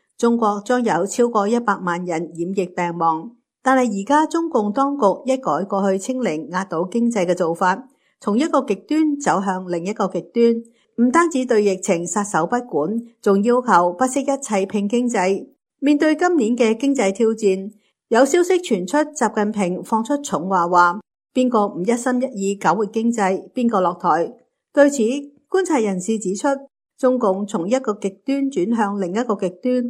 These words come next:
咁樣表明喺一個中共專制統治之下，朝令夕改，唔可以預測，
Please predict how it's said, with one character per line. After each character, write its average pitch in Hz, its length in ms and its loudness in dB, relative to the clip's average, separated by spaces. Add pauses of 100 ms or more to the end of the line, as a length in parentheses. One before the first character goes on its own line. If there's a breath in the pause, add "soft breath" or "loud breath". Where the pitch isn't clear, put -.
(340 soft breath)
咁 196 160 2
樣 226 240 2
表 196 160 0
明 190 360 -2 (160 soft breath)
喺 233 180 4
一 - 40 0
個 233 520 2
中 330 220 2
共 220 240 2
專 311 240 2
制 269 80 -2
統 214 440 0
治 214 140 0
之 240 140 -4
下， 208 400 -2 (240)
朝 359 180 4
令 214 240 2
夕 214 140 2
改， 175 160 -4
唔 180 420 0
可 160 180 -4
以 196 320 -2
預 180 60 -8
測， 226 260 0